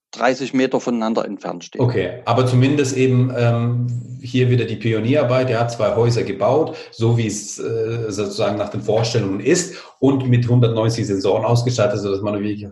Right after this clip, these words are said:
Speaker 2: tracken kann und schauen kann, ähm, ja, wa-, was passiert denn da genau?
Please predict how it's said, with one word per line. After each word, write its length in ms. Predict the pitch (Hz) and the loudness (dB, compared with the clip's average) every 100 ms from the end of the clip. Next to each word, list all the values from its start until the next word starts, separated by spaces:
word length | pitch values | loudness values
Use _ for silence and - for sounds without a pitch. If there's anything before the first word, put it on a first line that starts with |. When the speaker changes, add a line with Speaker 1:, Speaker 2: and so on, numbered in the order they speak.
| - | -4
Speaker 2:
tracken 320 | 117 123 131 | 0 2 2
kann 200 | 123 117 | 0 0
und 120 | 101 | -2
schauen 280 | - 110 117 | -2 -2 -2
kann, 220 | 117 110 - - - - | -2 -4 -4 -20 -10 2
ähm, 520 | 104 101 104 98 - _ - | 4 4 0 -4 -6 _ -4
ja, 160 | 101 - - - | -2 -2 -4 -12
wa-, 220 | - 110 | -6 -4
was 160 | - 110 | -4 -2
passiert 300 | 117 - 120 | -2 0 -2
denn 80 | 104 | 0
da 100 | 95 | -2
genau? 260 | 98 82 | 0 -4